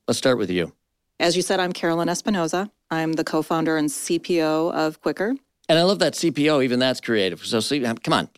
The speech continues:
Speaker 1: C P O, what's a C P O?
Speaker 2: I'm Chief People Officer.
Speaker 1: Ch-, I love that.
Speaker 2: <laughs>
Speaker 1: Chief People Officer, I knew that, but, uh, th-, I like that. Okay, go ahead.
Speaker 2: So I come from the private equity world. I was V P of H R for a Midwest portfolio.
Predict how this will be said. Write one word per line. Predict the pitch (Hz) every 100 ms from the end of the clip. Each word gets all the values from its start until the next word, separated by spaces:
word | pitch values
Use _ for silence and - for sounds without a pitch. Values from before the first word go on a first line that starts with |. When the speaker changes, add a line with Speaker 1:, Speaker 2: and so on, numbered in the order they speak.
| -
Speaker 1:
C | 180
P | 190 107
O, | 151 131
what's | 175 180
a |
C | 135 214
P | 156 151
O? | 196 95 - -
Speaker 2:
I'm | 214 208
Chief | 196 - 208 -
People | - - 135
Officer. | - - - -
Speaker 1:
Ch-, | -
I | 139 120
love | 127 - 247
that. | - - -
Speaker 2:
<laughs> |
Speaker 1:
Chief | - 120 -
People | 160 - 107
Officer, | 90 -
I | 95
knew | 98 95
that, | 85 95 -
but, | - -
uh, | 107 101
th-, | 101
I |
like | 110 117 -
that. | 69 -
Okay, | 101 107
go | 90 107
ahead. | 101 80 -
Speaker 2:
So | - - 220 220 214
I | - 214
come | 226 247
from | 233 208 170
the |
private | - 156 143 147
equity | 147 147 160
world. | 170 165 175
I | 135
was | 139 139
V | 156
P | - 160
of | 139
H | 143 -
R | 147 147 151 175 -
for | 175
a | 156
Midwest | 156 147 151 -
portfolio. | - 151 - 160 170 214